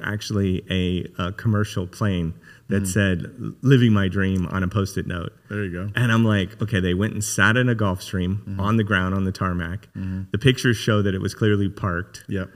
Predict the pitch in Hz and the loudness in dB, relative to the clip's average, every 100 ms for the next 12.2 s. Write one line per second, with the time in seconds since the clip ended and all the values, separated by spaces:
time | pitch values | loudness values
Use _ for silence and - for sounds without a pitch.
0 | - _ _ 95 92 95 - - 92 127 | -20 _ _ 0 2 0 -2 -8 0 4
1 | 127 127 117 107 110 113 110 104 98 - | 6 6 4 4 4 4 2 2 0 0
2 | 101 95 95 - 95 87 95 82 90 120 | -2 0 -2 -2 -4 -4 -4 -4 -4 -6
3 | 120 101 90 87 104 92 87 107 - 95 | -6 -6 -4 -4 -2 -2 -2 -4 -4 -8
4 | - _ - 101 101 95 95 98 - 98 | -8 _ -6 -2 -2 -2 -2 -4 -4 -4
5 | 92 87 101 90 - - - 110 95 92 | -2 -2 -2 -6 -12 -20 -4 0 2 0
6 | 92 - - 107 92 98 92 85 - 110 | -2 -6 -6 -2 -2 -2 -4 -6 0 2
7 | 110 107 104 101 104 110 98 92 - - | 4 2 -2 2 2 4 2 -2 -6 -4
8 | 104 98 - 101 95 - - _ _ - | 0 0 -2 -2 -4 -8 -20 _ _ 0
9 | 110 - 127 117 107 110 104 104 101 110 | 0 0 0 0 0 2 2 2 -2 0
10 | 107 107 104 - 95 92 90 95 101 87 | 0 0 -2 -2 -2 -2 -2 -4 -4 -4
11 | 104 104 - 87 101 95 - - - 139 | -4 -4 -6 -6 -6 -6 -10 -6 2 4
12 | 139 120 | 4 0